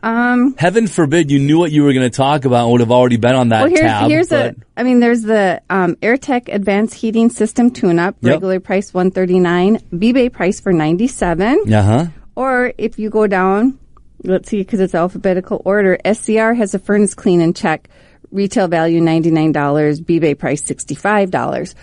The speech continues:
Speaker 2: Either of them, I bet you wish you would have had invested in a week
Speaker 1: Well,
Speaker 2: ago.
Speaker 1: yeah, yeah, but luckily we just changed the filter and we had one there, and Wayne just kicked it back on. And then
Speaker 2: Okay.
Speaker 1: the house was, was
Speaker 2: All right.
Speaker 1: clean.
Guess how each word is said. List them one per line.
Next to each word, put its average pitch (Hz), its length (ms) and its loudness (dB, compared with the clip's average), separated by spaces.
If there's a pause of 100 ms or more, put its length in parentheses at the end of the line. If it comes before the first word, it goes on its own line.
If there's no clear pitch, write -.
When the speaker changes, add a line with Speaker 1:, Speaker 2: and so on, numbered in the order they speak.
Speaker 2:
Either 180 280 4
of 123 140 2
them, 117 260 2
I 110 140 2
bet 110 240 0
you 117 160 2
wish 117 260 2
you 131 80 2
would 120 80 4
have 107 140 0
had 110 500 0
invested 113 580 0
in 113 220 2
a 110 60 2
week 123 120 4
Speaker 1:
Well, 262 140 4
Speaker 2:
ago. - 140 -2
Speaker 1:
yeah, 226 240 0 (180)
yeah, 214 240 0
but 220 180 -4
luckily 233 460 0
we 185 140 0
just 196 240 -2
changed 190 280 0
the 180 60 -6
filter 190 400 -2
and 170 80 2
we 170 80 2
had 202 300 -2
one 165 180 0
there, 165 400 0
and 160 240 0
Wayne 156 200 2
just 147 180 -6
kicked - 220 -8
it - 40 -8
back 117 240 -4
on. 120 240 -2
And 113 100 0
then 117 140 4
Speaker 2:
Okay. 113 340 0
Speaker 1:
the - 60 -16
house - 420 -16
was, - 240 -20 (200)
was 101 160 0
Speaker 2:
All 107 80 2
right. 107 200 4 (120)
Speaker 1:
clean. - 40 -14